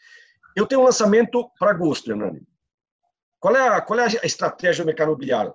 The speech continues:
Nós temos que colocar trezentas pessoas no final de semana, certo? Eu não posso colocar trezentas pessoas no stand de vendas. Acabou. <laughs> Se eu vivo numa sociedade de baixo contato,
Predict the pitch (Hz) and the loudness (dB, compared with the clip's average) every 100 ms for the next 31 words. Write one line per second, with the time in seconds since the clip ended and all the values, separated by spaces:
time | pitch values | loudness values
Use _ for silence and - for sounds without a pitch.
0 | - 110 196 - 196 - 185 190 165 143 | -10 -8 -6 -4 -4 -4 -4 -2 -2 0
1 | 233 - 202 - 202 196 190 202 226 185 | -2 -4 -6 -4 -6 -4 -4 -2 -2 -2
2 | - _ _ _ - 143 127 - - _ | -6 _ _ _ -6 -4 -4 -6 -20 _
3 | _ _ _ _ _ _ _ _ _ _ | _ _ _ _ _ _ _ _ _ _
4 | _ - 180 185 240 - 165 160 - 131 | _ -6 -4 -2 -4 -2 -2 -2 -4 -6
5 | 143 - 123 139 120 117 - 113 101 87 | -8 -12 -10 -8 -8 -8 -8 -8 -10 -14
6 | 71 - - _ _ _ _ _ _ _ | -16 -20 -20 _ _ _ _ _ _ _
7 | _ _ _ - - 190 269 - _ - | _ _ _ -12 -8 -6 -6 -10 _ -14
8 | 175 202 - - - - - 185 180 285 | -14 -12 -16 -20 -20 -20 -8 -4 -2 -2
9 | 262 220 226 - 180 160 151 151 - - | -2 -2 -4 -4 -4 -4 -2 -4 -4 -10
10 | 123 - 202 214 - | -12 -6 -4 -6 -10